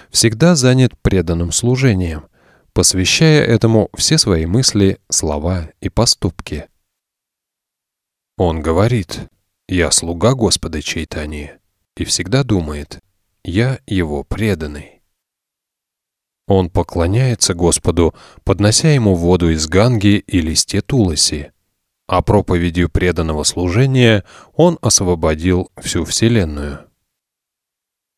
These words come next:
Шеша Санкаршана, на головах которого покоятся все планеты, во имя служения Господу воплощается в различных образах.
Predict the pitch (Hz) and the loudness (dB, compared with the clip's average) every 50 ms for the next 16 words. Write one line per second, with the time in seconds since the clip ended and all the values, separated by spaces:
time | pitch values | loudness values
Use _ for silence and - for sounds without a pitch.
0 | _ _ _ _ _ _ _ _ _ - - - - 110 101 - - 95 - - | _ _ _ _ _ _ _ _ _ -10 -6 -2 0 0 0 0 -4 -4 -4 -4
1 | - 82 82 85 - - - 127 139 - - - 131 127 120 120 117 110 107 - | -4 -4 -6 -8 -6 -4 -2 -2 -2 -2 -2 -2 0 0 2 2 2 2 0 -2
2 | - - 101 98 85 98 95 101 120 143 160 139 - - 107 95 - 120 117 113 | -2 -2 -2 0 2 4 4 4 4 2 0 -2 -2 -2 -2 2 2 4 4 6
3 | 107 101 95 - - 92 - - - 104 98 92 - - 98 90 - - - 98 | 6 4 4 2 0 -2 -2 2 2 4 4 4 2 0 0 0 0 0 0 0
4 | 90 - - 85 78 78 87 104 117 127 - - 120 107 104 92 - - - - | 0 0 0 -2 -2 -2 -2 -2 -2 -2 0 2 4 4 4 2 0 -6 -20 -20
5 | - - - - - - 95 127 156 170 165 135 - 117 107 95 98 107 104 98 | -20 -20 -16 -6 -2 0 0 2 2 2 2 2 4 4 4 4 4 4 4 4
6 | 95 92 82 78 78 104 131 - - - 120 110 104 107 110 107 - - - 92 | 2 2 2 2 2 2 2 2 0 0 2 4 6 6 4 4 2 0 -4 -2
7 | 90 87 - 95 87 85 - - - 160 151 151 - - - - 120 117 - - | -2 0 2 2 0 2 2 2 2 4 4 4 2 2 2 2 2 2 0 -2
8 | 98 87 87 87 85 80 85 78 76 - - - 101 101 - - _ - 104 101 | -4 -2 0 0 0 0 -2 -6 -6 -6 -6 -4 -4 -4 -4 -6 _ -2 0 0
9 | 90 78 76 76 71 - 71 69 - - - | 0 0 -2 -4 -2 -4 -6 -6 -8 -16 -20